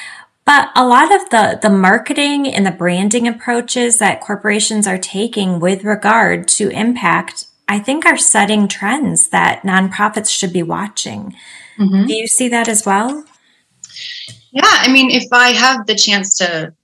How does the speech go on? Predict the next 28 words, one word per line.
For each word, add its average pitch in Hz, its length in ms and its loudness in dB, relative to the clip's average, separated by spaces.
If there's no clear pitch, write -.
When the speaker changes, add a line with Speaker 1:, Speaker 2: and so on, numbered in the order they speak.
Speaker 2:
to 196 60 -4
give 190 200 -4
advice 165 460 -2
to 175 120 -4
companies 185 680 -4
who 202 160 -2
are, 175 500 -2
who 196 80 -6
are 165 80 2
exploring 165 520 -2
this 247 300 -2
or 165 260 -4
considering 165 520 -4
this, 294 280 -2
don't. 185 340 -2
Don't 214 220 -2
start 180 280 -4
a 170 40 -4
nonprofit. 156 680 -4
Don't 220 220 -4
do 156 120 -6
it. 226 260 -6
It's 208 140 -4
a 214 40 -2
terrible 160 380 -4
<laughs> 196 100 4
idea. 196 400 0
Um, 190 300 2